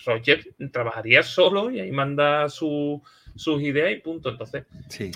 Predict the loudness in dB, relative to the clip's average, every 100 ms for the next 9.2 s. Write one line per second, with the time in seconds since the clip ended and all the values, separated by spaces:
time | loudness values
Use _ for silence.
0 | -8 -8 -4 2 2 2 2 2 4 2
1 | 0 -2 -4 -4 -4 -2 0 0 -2 -4
2 | -2 -4 -6 -8 -6 -6 -6 -6 -6 -6
3 | -6 -4 -2 -2 -4 -8 -8 -8 -2 0
4 | 0 -2 -2 -2 -2 -4 -6 -6 -10 -10
5 | -2 0 0 -8 -12 -6 -6 -4 -6 -6
6 | -6 -8 -10 -10 -8 -4 -2 -2 -2 -4
7 | -4 -4 -4 -6 -8 -8 -10 -6 -2 0
8 | 0 -2 -2 4 8 8 8 6 8 10
9 | 10